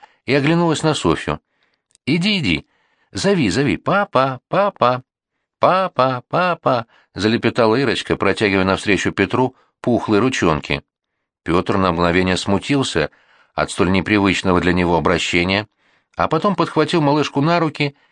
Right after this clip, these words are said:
и закружил по коридору. Софья вышла в коридор. "Вот, понимаешь, понимаете", — сказал он ей, — "мне новое звание присвоили. Папа".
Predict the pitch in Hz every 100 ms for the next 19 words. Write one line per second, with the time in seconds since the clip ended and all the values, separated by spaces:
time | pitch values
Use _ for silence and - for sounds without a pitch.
0 | _ _ 156 180 120 127 120 107 117 -
1 | - 82 76 78 73 147 _ _ _ _
2 | - - 82 80 87 87 82 101 - 131
3 | 147 117 76 _ _ _ _ _ _ _
4 | _ - 117 - - 135 156 160 - _
5 | _ _ - 113 135 160 175 135 - 80
6 | _ _ _ - - 113 101 98 90 90
7 | 80 73 _ _ _ _ _ 95 127 151
8 | 165 156 156 147 143 143 180 175 101 85
9 | 95 - 90 80 73 69 _ _ _ 160
10 | 120 - 73